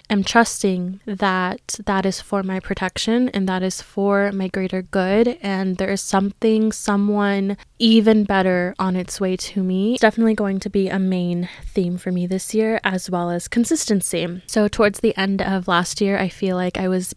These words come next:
becoming very, very consistent in terms of my content, my habits. And then, of course, I took a little break and then I got sick and I fell off.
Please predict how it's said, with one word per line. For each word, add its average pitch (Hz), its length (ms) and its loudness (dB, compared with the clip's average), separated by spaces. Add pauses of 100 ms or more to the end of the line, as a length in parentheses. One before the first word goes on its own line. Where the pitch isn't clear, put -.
(120)
becoming 185 560 -2
very, 185 300 2
very 185 500 0
consistent 208 840 0 (140)
in 208 140 4
terms 185 480 0
of 175 360 -4
my 180 160 -4
content, 220 800 0
my 180 120 -4
habits. 190 760 -2
And 185 160 0
then, 185 100 0
of 180 140 -6
course, 180 200 -4
I 185 40 0
took - 220 -6
a - 20 0
little 180 220 0
break 175 340 0
and 175 100 -2
then 170 120 -2
I 170 80 -4
got 170 220 -4
sick 262 280 4
and 220 80 2
I 196 80 2
fell 180 220 -2
off. 175 260 -2